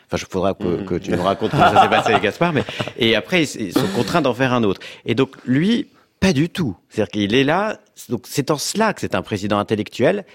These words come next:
Speaker 1: Il y a un principe de réalisme au sens où c'est une forme, voilà,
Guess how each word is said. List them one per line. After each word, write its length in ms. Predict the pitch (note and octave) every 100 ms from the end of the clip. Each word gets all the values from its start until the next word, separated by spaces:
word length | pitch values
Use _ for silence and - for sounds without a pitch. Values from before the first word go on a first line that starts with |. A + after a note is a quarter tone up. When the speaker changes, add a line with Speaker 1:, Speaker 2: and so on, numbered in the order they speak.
| -
Speaker 1:
Il 120 | F#2+
y 60 | C3+
a 80 |
un 60 | C#3
principe 340 | - B2 -
de 80 | A#2+
réalisme 460 | A#2 A#2+ D#3+ G3+ C3
au 60 |
sens 300 | A2+ D3 E3+
où 140 | C#3 C#3 - - - -
c'est 200 | - E2+
une 80 | F#2
forme, 340 | E2 A2 A2 F#2 - G1+ - - -
voilà, 260 | F#2 G#2